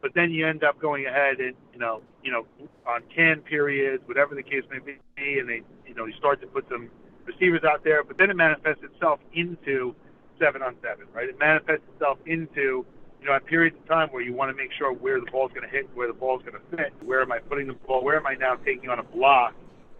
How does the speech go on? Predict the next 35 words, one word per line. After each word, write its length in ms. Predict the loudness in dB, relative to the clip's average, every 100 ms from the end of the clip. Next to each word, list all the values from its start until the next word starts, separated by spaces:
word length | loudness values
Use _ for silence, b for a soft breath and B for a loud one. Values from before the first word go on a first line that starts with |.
| -20 -18 -6
and 140 | -2
where 140 | 2
is 80 | 0
the 60 | -2
ball 260 | -2 0 0
gonna 220 | -4 -4
get 220 | -4 -2
pushed 260 | -2 -2 -4
to 220 | -6 -6 -14 -20 -20 -4
in 80 |
order 300 | 2 2 2
to 80 | -4
do 140 | -2 2
that 280 | 2 0
too. 180 | -2 -2
And 80 | -2
again, 240 | 0 0 0
with 100 | -2
some 160 | -2
of 60 | 0
the 60 |
restrictions 760 | -4 -6 -2 0 0 -4 -8 -8 -20 -20 -20 -20 -20 -2
that 200 | 2 2
we 160 | 2 -4
end 160 | 2
up 140 | 2 2
having 560 | 0 2 2 0 -6 -8 -4
on 360 | 4 6 6 2
practice 400 | 2 2 4 -8 -8
times 420 | -4 0 0 -4 -12
and 100 | -18 -6
contact, 600 | 2 4 4 2 2 2
whatever 240 | -2 -2 -2
the 60 |
case 240 | -2 -2